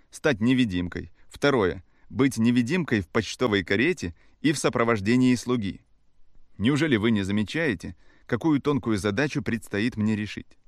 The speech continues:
Ничто не должно быть ни слишком грубо, ни слишком тонко. Ничего бросающегося в глаза, ничего кричащего контрастно. Мне необходимо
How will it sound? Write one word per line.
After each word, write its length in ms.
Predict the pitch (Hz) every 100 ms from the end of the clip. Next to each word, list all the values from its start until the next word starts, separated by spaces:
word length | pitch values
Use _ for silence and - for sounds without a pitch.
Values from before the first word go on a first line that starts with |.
| - _ - - 90
Ничто 440 | 123 135 - 185
не 120 | 120
должно 380 | 117 123 98 139
быть 420 | 123 110 - - _
ни 180 | 101 139
слишком 540 | 147 - 127 - 107 90
грубо, 400 | 92 90 123 - _ _
ни 160 | 113 143
слишком 480 | - 135 - 156 143
тонко. 460 | 170 107 - 85 - _ _ -
Ничего 560 | 95 139 - 117 113
бросающегося 880 | 147 120 - 123 123 - 113 107 -
в 60 | 95
глаза, 460 | 104 101 92 82 - - -
ничего 540 | 107 127 - 110 139
кричащего 720 | 160 135 123 143 139 - 127 123
контрастно. 640 | 131 117 127 87 - - - - - - - _ _ _
Мне 280 | - 98 131
необходимо 680 | 180 104 - 98 123 135